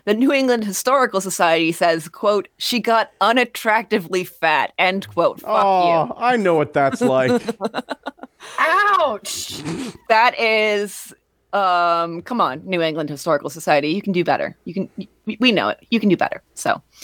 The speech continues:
Speaker 1: some people did like her, her, her peers and such, because she was a really good storyteller, and she would tell these crazy tales.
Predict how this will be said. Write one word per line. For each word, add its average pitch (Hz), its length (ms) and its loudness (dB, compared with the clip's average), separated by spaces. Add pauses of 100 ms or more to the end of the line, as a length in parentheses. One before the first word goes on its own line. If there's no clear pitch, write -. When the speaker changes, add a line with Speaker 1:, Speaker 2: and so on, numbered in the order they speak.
(180)
Speaker 1:
some 339 280 -2
people 339 300 0
did 233 360 0
like 196 300 0
her, 226 260 0
her, 208 260 -2
her 196 120 2
peers 190 340 0
and 185 120 -4
such, 170 420 -2 (320)
because 196 240 0
she 233 440 2 (140)
was 208 240 -2
a 185 220 2 (260)
really 240 840 2
good 202 280 0
storyteller, 262 640 0
and 156 100 -4
she 196 140 -4
would 175 100 0
tell 180 140 -4
these 151 180 -6
crazy 294 840 0
tales. 247 880 0